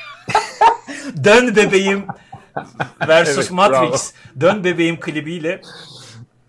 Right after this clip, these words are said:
Speaker 1: e, oradan esinlenmiş Lana zaten söylemiş. Ben
Speaker 2: <laughs> Çok seviyorum.
Speaker 1: Tarkan'ın kliplerini çok seviyorum. Orada perdelere bir şeyler yansıtıyorlardı. "Öyle mi yapsak?" demiş. O kısmı öyle toparlamışlar. Ee,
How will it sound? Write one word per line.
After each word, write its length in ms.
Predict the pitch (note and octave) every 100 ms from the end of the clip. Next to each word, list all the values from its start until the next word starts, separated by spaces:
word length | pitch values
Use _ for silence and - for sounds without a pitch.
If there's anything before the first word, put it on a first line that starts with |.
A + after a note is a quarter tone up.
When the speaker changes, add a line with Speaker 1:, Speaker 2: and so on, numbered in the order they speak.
| _ _ -
Speaker 1:
e, 360 | G#2+ G#2+ G#2+ G#2 -
oradan 280 | A#2 D3 D#3
esinlenmiş 600 | C3 A#2+ A2+ F#2+ F#2 F#2+
Lana 200 | G2 F2+
zaten 320 | F#2+ F2+ F2
söylemiş. 560 | - F#2 F#2 F2+ - _ -
Ben 180 | F2+ -
Speaker 2:
<laughs> 880 | G3 - C5 C5 B4+ - F#3+ - -
Çok 160 | F3 -
seviyorum. 360 | C#3+ B2+ C3 B2
Speaker 1:
Tarkan'ın 460 | - F3+ - B3 G3
kliplerini 540 | - G3 F#3 E3 E3+ C#3
çok 200 | E3+ F#3+
seviyorum. 460 | G3 F3+ C#3+ A2+ - - - -
Orada 200 | C4 -
perdelere 380 | F#3+ G3 A3 B3
bir 80 | G#3
şeyler 320 | A#3+ B3 B3
yansıtıyorlardı. 720 | G#3+ C3+ - B2+ A2 G2+ A2
"Öyle 140 | C#3 C3
mi 60 |
yapsak?" 400 | G2+ - F#2+ D#2
demiş. 380 | E2+ F#2 B2+ - _ _ _ -
O 80 |
kısmı 320 | - C3 B2+ A#2
öyle 220 | G2+ F2 _ _ _ _ _ _ _ _
toparlamışlar. 640 | F2+ - E2 D2+ D2 - - _ _ - - _
Ee, 20 | -